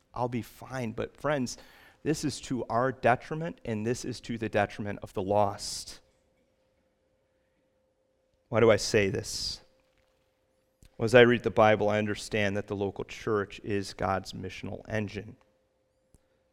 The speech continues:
God designed the church to win Christians,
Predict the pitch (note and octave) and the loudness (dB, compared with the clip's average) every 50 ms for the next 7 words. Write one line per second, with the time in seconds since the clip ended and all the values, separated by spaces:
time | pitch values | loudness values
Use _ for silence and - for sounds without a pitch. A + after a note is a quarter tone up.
0 | _ _ - B2 C3+ C3 C3+ C3 B2 B2 G#2 B2+ B2+ B2 B2 A#2+ A#2 A2 A2 - | _ _ 4 8 10 10 10 8 6 4 4 6 6 6 6 4 2 0 -2 -6
1 | - - B2 A#2+ A2+ - - - - B2 G#2+ G2 G#2+ G#2+ A2 A2+ - - - A#2 | -4 -2 0 0 0 -2 -8 -10 -8 -6 -4 -2 -2 -2 -2 -2 -4 -4 -4 -4
2 | - - - A#2+ A#2+ A#2 A#2 A#2+ A#2 - - - | -4 -4 -6 -4 -4 -4 -4 -6 -8 -12 -14 -16